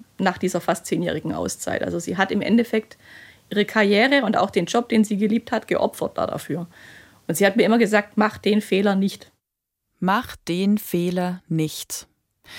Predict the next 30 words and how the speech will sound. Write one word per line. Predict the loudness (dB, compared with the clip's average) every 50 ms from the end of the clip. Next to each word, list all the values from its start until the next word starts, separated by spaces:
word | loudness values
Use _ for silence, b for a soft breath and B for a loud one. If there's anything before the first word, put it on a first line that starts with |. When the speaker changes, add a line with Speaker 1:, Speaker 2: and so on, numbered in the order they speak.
| B B B B B
Speaker 2:
Und | -4 -2 0
jetzt | 0 0 0 0 -2 -6 -2
sind | 0 2 2 2 0
wir | 0 0
in | 0 0
einer | 0 0 0 0 0 0
Zeit, | -2 -2 0 0 0 0 0 -2 -2 -6 -4
in | 0 2 2
der | 4 2 0 0
es | 0 -2 -2
Elternzeit | -2 0 0 0 2 2 0 0 0 -2 -2 -4 -4 -4 -4 -6 -6
gibt | -6 -6 -6 -6 -8 -8 -4
und | -2 -2 -2 0 0 0
Elterngeld | 0 0 0 0 2 2 0 2 2 2 2 2 0 0 -2 -6 -8 -6 -4
und | -4 -4 -2 0
wir | 0 0 2
immer | 0 0 0 0
wieder | -2 -4 -4
von | -4 -2 0 2 2
Gleichberechtigung | 2 0 0 -2 -2 -4 -6 -4 -6 -4 -2 -2 -4 -2 -6 -6 -4 -2 -2 -2 -4
sprechen | -6 -8 -8 -8 -8 -6 -4 -4 -4
und | 0 0 -2 0
fünfzig | 0 2 2 2 2 0 -6 -6 -6 -6 -6
fünfzig | -2 0 0 0 0 -4 -8 -8 -6 -6 -6 -4 -4
und | -4 -4 -2 -2
auch | -4 -4 -6 -8
Väter | -10 -8 -6 -6 -6 -4 -4 -4 -4 -2
in | -2 -4
Elternzeit | -2 -2 -4 -4 -2 -2 -2 -2 -2 -2 -2 -2 -2 -4 -2
sind. | -2 -2 -2 -2